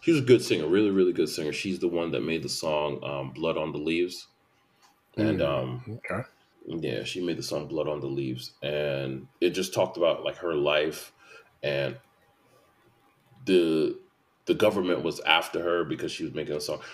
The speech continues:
Speaker 1: I, I didn't like the movie, though. The movie was awful. It was,
Speaker 2: Why?
Speaker 1: it was, it could have gone, it was Lee Daniels' production. It was just, it ma-, it made all the men look evil, all the, like, either, it's either one or two things.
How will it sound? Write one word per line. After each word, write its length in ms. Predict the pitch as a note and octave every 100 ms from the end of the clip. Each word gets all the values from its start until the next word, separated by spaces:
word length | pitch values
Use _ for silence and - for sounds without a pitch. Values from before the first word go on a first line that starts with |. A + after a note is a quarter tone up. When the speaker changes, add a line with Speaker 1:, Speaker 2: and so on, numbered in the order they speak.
| -
Speaker 1:
I, 180 | - F3 D3
I 80 |
didn't 160 | E3 E3+
like 160 | A#2 -
the 80 |
movie, 240 | F2 D#2 C2
though. 120 | A#1
The 100 | C2+
movie 280 | F2+ G2 F2
was 180 | D#2 C#2+
awful. 380 | C#2+ - B1 - _ _ _ _ _
It 60 | G2
was, 260 | G#2+ F#2+
Speaker 2:
Why? 160 | A2 C#3+
Speaker 1:
it 100 | F#2+
was, 340 | G2+ F#2+ - -
it 140 | G2
could 100 | D#3
have 140 | C3
gone, 360 | A2+ A2 G#2+ - - - - _
it 60 |
was 100 | B3+ A#3+
Lee 380 | A3 F3 G#3
Daniels' 400 | E3+ E3 F#3+ D3+
production. 460 | A#2+ A2+ C#3+ F#3+ F#2+
It 40 |
was 120 | G#2 A2
just, 180 | G2
it 220 | G#2+ A2 A2
ma-, 120 | A2
it 120 | -
made 240 | G#2+ C3 B2+
all 180 | C3
the 80 | A#2+
men 280 | G2 G#2+ A2+
look 180 | G2+ -
evil, 380 | D#2+ G#2+ G2+ G#2+
all 380 | G#2 F2+ A2
the, 220 | A2 A2 - - - - -
like, 260 | G2+ F#2+ - -
either, 460 | C#3+ C3 C3 - -
it's 180 | A#2+ E3
either 140 | E3+
one 220 | C3 C3
or 40 | A#2+
two 160 | B2+
things. 300 | B2 G2+ D#2+